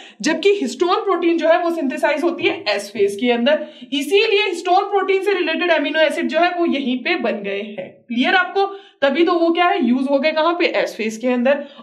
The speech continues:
और यहाँ पे जो protein बनी है वो कौन सी protein है, Tubulin protein है, जो कि आगे क्या बनाएगी, Spindle बनाएगी, Microtubule का formation करेगी, Spindle form होगा इसकी वजह से।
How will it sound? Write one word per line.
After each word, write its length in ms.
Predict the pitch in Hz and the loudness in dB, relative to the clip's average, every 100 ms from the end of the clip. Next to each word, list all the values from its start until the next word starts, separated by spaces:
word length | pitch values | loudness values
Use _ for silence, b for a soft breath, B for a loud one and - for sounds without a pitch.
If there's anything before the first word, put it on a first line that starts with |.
| - | 0
और 100 | 269 | 0
यहाँ 360 | 233 240 302 | 0 0 0
पे 100 | 359 | 0
जो 140 | 381 392 | 0 0
protein 440 | 370 359 359 370 | 0 -2 -2 0
बनी 200 | 349 330 | 2 2
है 140 | 359 | 2
वो 120 | 359 339 | 0 0
कौन 220 | 269 285 | 0 0
सी 100 | 359 | 0
protein 340 | 359 339 359 | 0 0 2
है, 140 | 427 440 | 0 0
Tubulin 400 | 262 262 294 302 | -2 -2 -2 -2
protein 380 | 285 262 285 | -4 -2 -2
है, 180 | 294 381 | 0 0
जो 160 | 381 269 | 0 -2
कि 140 | 311 | -2
आगे 380 | 320 220 220 302 | 0 0 0 0
क्या 180 | 320 311 | 0 2
बनाएगी, 400 | 311 285 277 359 | 2 2 2 0
Spindle 480 | 403 - 254 254 302 | 0 -4 -2 0 0
बनाएगी, 500 | 262 247 208 208 B B B - | 2 0 0 -6 B B B 0
Microtubule 640 | 240 240 294 294 262 254 | 0 0 -2 -2 -2 -2
का 100 | 277 | -2
formation 480 | 285 285 269 269 269 | 0 0 -2 -2 -2
करेगी, 420 | 240 247 269 403 B B | -2 -2 0 -2 B B
Spindle 420 | - 339 330 320 | -2 2 4 2
form 240 | 320 240 220 | 0 0 2
होगा 200 | 214 196 | 2 0
इसकी 260 | 190 - | -4 -6
वजह 220 | 190 180 | -6 -4
से। 140 | 185 | -4